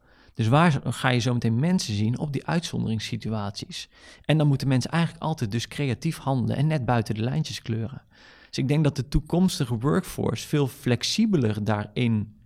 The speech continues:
moet gaan opereren dan dat we op dit moment hebben gedaan. Want we hebben die workforce vooral ingericht op die repetitieve handeling.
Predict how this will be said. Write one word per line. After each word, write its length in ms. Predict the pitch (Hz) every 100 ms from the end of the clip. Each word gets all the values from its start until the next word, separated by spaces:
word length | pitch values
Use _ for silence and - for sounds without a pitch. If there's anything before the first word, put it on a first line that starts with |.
| _ _ _ _ _
moet 260 | 123 170 -
gaan 240 | 139 123
opereren 880 | 135 123 123 143 170 123 - - -
dan 140 | 117
dat 160 | 131 131
we 80 | -
op 200 | 113 120
dit 100 | 185
moment 180 | 151 113
hebben 180 | 110 117
gedaan. 320 | 117 135 135
Want 140 | 135 147
we 60 |
hebben 200 | - 120
die 100 | 113
workforce 440 | 113 110 - 110 -
vooral 340 | 113 143 202
ingericht 640 | 123 113 - 101 101 - - - -
op 200 | - 214
die 100 | 131
repetitieve 580 | 110 101 - - 113 127
handeling. 560 | 147 196 151 - 101